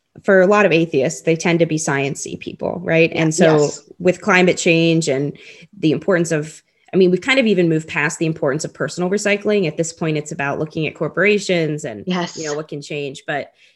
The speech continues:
Speaker 1: that's something he's really passionate about. So we bond on that love of nature. He loves hiking. He loves kayaking. He loves biking through. Um, and actually, when we did our trip, uh, recently through Germany and Switzerland,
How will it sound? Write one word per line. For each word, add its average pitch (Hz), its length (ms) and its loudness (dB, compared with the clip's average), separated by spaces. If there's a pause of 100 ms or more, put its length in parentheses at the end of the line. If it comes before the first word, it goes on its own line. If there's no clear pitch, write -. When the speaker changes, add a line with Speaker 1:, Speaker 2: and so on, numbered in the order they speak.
(140)
Speaker 1:
that's 175 360 -4
something 156 320 -8
he's 160 300 -8
really 120 160 -8
passionate 110 500 -12
about. 98 300 -12
So 165 140 -6
we 180 120 -6
bond 175 380 -2
on 156 180 -4
that 143 200 -10
love 143 240 -8
of 147 80 -14
nature. 139 480 -6
He 160 160 -12
loves 175 320 -4
hiking. 151 440 -10
He 156 100 -14
loves 143 260 -10
kayaking. 143 840 -8 (200)
He 151 100 -4
loves 147 200 -4
biking 147 460 -4
through. 143 540 -8 (400)
Um, 131 380 -12
and 160 100 -4
actually, 175 280 -4
when 160 200 -4
we 170 140 -6
did 170 240 -6
our 151 120 -4
trip, 160 360 -10 (580)
uh, 151 200 -12
recently 156 580 -10
through 156 220 -8
Germany 156 360 -4
and 156 80 -8
Switzerland, 151 600 -8